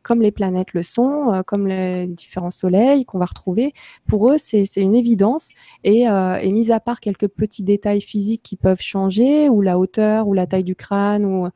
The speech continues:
tu vois, la couleur de la peau, des choses comme ça, on reste sensiblement dans, dans ce côté, bah, des yeux en face, une tête, euh, sur un corps, euh, debout, avec les, les bras libres pour pouvoir, euh, bouger, créer des choses et tout ça, qu'on part un petit peu sur ce concept-là. C'est pour ça que les petits gris aussi sont,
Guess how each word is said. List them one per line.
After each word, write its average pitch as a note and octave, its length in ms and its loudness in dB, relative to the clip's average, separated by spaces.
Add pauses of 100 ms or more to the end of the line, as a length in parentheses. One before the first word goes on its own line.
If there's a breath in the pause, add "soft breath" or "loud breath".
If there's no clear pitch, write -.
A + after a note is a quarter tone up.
(240 loud breath)
tu - 80 -20
vois, G#3 100 2
la G3 100 0
couleur G3 320 0
de F#3+ 80 0
la F#3+ 160 0
peau, A3 180 0
des F#3+ 100 -4
choses F#3+ 200 -6
comme F#3 180 -6
ça, C4+ 220 -4
on G#3 140 2
reste A#3 240 -2
sensiblement G#3+ 720 0 (260 soft breath)
dans, A3+ 260 0
dans A#3 140 0
ce A#3+ 160 -6
côté, G#3 300 -6
bah, G#3 120 0
des G3+ 220 -2
yeux G#3 80 0
en F#3 80 -2
face, B3+ 420 -4
une G3 160 -2
tête, A#3+ 320 -2
euh, F#3+ 300 -4
sur F#3+ 240 -8
un F#3 140 -4
corps, G3+ 260 0
euh, F3 400 -4 (440 loud breath)
debout, G#3 460 2
avec G3+ 280 2
les, F#3+ 140 0
les F#3 100 2
bras F#3 240 -2
libres A3 180 0
pour G3 100 -2
pouvoir, G3+ 460 -4
euh, F#3 220 -2
bouger, F#3+ 460 0
créer F#3+ 260 -4
des E3+ 120 -2
choses A#3 320 0
et G3 60 0
tout - 140 -14
ça, B3 200 -4
qu'on G3+ 180 -4
part A#3+ 160 -2
un G3+ 100 0
petit - 160 -12
peu B3+ 80 -2
sur - 180 -10
ce - 100 -8
concept-là. G3 640 -2
C'est - 120 -12
pour - 100 -20
ça G3+ 140 -8
que - 40 -18
les G3 80 -4
petits F#3+ 220 -8
gris G3 240 2
aussi G#3+ 260 -2
sont, F#3 480 -10